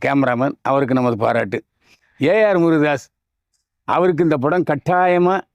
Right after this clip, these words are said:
ஜெயிக்க வேண்டிய சூழ்நிலையில இருக்காரு. ஏன்னா அவரு ச-, இயக்கிய இந்தி படமும் சரியா போகல, தமிழ் படங்களும் சரியா போகல. அந்த அடிப்படையில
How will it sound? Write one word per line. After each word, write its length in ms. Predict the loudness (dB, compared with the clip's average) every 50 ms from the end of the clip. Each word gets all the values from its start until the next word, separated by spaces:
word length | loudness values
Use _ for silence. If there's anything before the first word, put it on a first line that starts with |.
| -4 -2
ஜெயிக்க 340 | 0 0 0 0 0 0 2
வேண்டிய 360 | 2 2 2 2 2 0 0 0 0
சூழ்நிலையில 680 | 0 2 2 4 4 4 2 2 2 2 2 2 0
இருக்காரு. 260 | 0 0 -2 -2 -2 -4 -6 _ _ _ _ _ -20 -20 -20 _ -8 -4
ஏன்னா 140 | -2 0
அவரு 480 | 0 0 0 0 0 0 0 0 0 0 0
ச-, 600 | 0 0 0 0 0 0 -2 -2 -2 -2 -2 0
இயக்கிய 640 | 0 0 0 0 0 0 0 2 2 0 -2 -4 -6 _ _ _ _ _ _ _
இந்தி 260 | -2 0 0 0 0
படமும் 380 | 0 0 0 2 2 2 0 0
சரியா 300 | 0 0 0 0 0 0
போகல, 460 | 0 0 0 2 2 0 0 -2 -4 _ _ _ _ _ _ _ -4
தமிழ் 200 | -2 -2 0 0
படங்களும் 480 | 0 0 0 0 2 2 0 0 0
சரியா 300 | 0 -2 0 0 0 -2
போகல. 400 | -2 -2 -4 -2 -2 -2 -4 -6 _ -8
அந்த 320 | -4 -2 0 0 0 0
அடிப்படையில 440 | 0 -2 -2 0 0 0 0 0